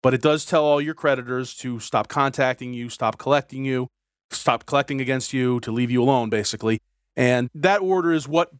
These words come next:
most people are looking for to get pretty quickly to get these creditors off their backs so that they can get some sleep at night. And while the case is progressing, that's going to give them that peace of mind that they're protected.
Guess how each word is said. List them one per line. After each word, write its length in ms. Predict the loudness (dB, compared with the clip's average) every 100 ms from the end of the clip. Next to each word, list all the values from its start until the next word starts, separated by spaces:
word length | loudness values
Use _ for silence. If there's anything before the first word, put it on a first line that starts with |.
| -12
most 420 | -4 0 0 0
people 260 | -4 0 2
are 80 |
looking 240 | 2 0 -4
for 160 | -2
to 60 | 2
get 180 | 2 0
pretty 180 | -6 -2
quickly 360 | -2 0 -2
to 80 | 2
get 220 | 2 2
these 160 | 0 0
creditors 480 | 2 2 -2 -2 0
off 200 | -2 -4
their 100 | 0
backs 500 | 2 2 -4 -12 -16
so 140 | -16
that 140 | -16 -12
they 100 | -12
can 120 | -10
get 120 | -12
some 140 | -10 -6
sleep 260 | -6 -6
at 80 | -8
night. 240 | -6 -8 _ _ _ _ _ 0
And 420 | 2 2 0 2
while 300 | 4 4 2
the 80 | -4
case 340 | -8 -8 -8
is 80 | -14
progressing, 680 | -14 -2 2 2 2 -8 -2
that's 240 | -4 -4
going 140 | -8 -8
to 40 |
give 240 | -2 -2 0
them 160 | -4
that 160 | -4 -4
peace 240 | -6 -8
of 100 | -6
mind 540 | 0 0 0 -2 -6 -2
that 160 | -2 -2
they're 100 | -6
protected. 500 | -2 -2 0 -4